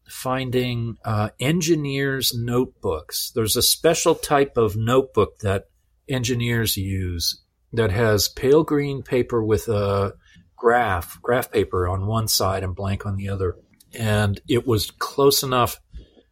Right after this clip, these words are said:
to the original paper. But of course, a fifty sheet pad cost something like fourteen dollars. So I had to buy, you know, a jillion pads, um, and then trim them down and print the courtroom reporter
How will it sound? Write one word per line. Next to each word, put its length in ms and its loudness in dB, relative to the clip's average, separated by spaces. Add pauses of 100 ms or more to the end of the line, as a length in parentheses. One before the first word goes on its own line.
to 100 -6
the 100 0
original 320 -2
paper. 340 2
But 160 2
of 60 0
course, 400 4
a 160 2
fifty 460 -2
sheet 340 -4
pad 540 2 (220)
cost 540 2 (120)
something 340 -4
like 180 -2
fourteen 500 -2
dollars. 760 -4 (380)
So 280 2
I 80 4
had 160 2
to 60 2
buy, 680 2 (140)
you 100 4
know, 140 4
a 40 4
jillion 520 4
pads, 920 0
um, 540 2
and 160 -2
then 180 0
trim 300 0
them 200 -2
down 400 2
and 200 -2
print 320 -2 (200)
the 520 -2 (380)
courtroom 440 2
reporter 680 2